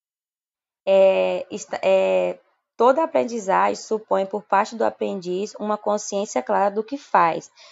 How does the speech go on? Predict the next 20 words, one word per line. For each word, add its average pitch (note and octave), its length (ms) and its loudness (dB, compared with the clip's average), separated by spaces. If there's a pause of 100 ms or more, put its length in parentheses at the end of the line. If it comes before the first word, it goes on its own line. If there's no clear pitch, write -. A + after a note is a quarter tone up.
(140)
de F#3+ 180 -2
por G#3+ 300 -4
que B3+ 200 4
faz G#3+ 400 2
e - 20 -12
de A3+ 200 -8
pra G#3+ 260 -4
onde B3+ 340 -4
isso B3 220 -8
se A#3+ 120 -14
dirige. A3+ 520 -6 (580)
É, F3 560 0
a F#3 240 2
consciência B3 720 -2
da, G#3+ 200 0
da, F#3+ 240 -2
da, F#3 240 -2
do F#3 120 0
aluno, G#3 540 0
né, G#3 260 -4